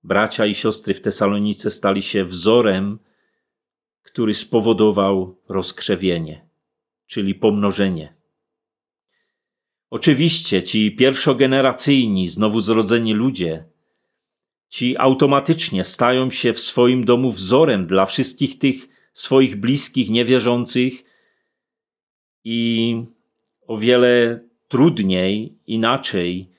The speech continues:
jest w tej trzeciej, czwartej generacji, kiedy koło nas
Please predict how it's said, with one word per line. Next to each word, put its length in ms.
jest 420
w 100
tej 240
trzeciej, 480
czwartej 460
generacji, 760
kiedy 300
koło 320
nas 540